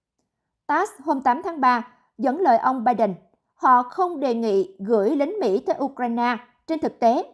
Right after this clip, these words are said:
không có lính Mỹ nào tham chiến ở đó, và tôi kiên quyết giữ nguyên như vậy.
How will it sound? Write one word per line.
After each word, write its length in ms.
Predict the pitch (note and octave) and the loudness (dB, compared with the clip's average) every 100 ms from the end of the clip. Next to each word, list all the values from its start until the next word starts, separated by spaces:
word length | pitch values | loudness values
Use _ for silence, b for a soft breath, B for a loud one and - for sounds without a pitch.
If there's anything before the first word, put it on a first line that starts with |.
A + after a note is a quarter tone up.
| _ | _
không 260 | F4 F4 | 0 0
có 100 | E4 | 0
lính 220 | F4+ F#4 F#4+ | 2 2 -2
Mỹ 180 | A3 | -4
nào 240 | E4+ A#3 F#3+ | -2 -2 -4
tham 240 | B3+ A3+ | -6 -8
chiến 260 | G3+ A3 C#4 | -4 -6 -4
ở 120 | - F#3 | 0 2
đó, 280 | F#3 A#3 - b b | 2 0 -6 b b
và 100 | - | 2
tôi 200 | C#4+ D#4 | 4 2
kiên 220 | D4+ E4+ D4+ | 0 -4 -4
quyết 380 | D#4+ A4 - G3+ | -4 -4 -6 -2
giữ 180 | A3+ F#3+ | 0 0
nguyên 380 | B3+ C#4+ B3+ | -4 -4 -4
như 100 | A#3+ | -2
vậy. 240 | A#3 G#3 | 2 2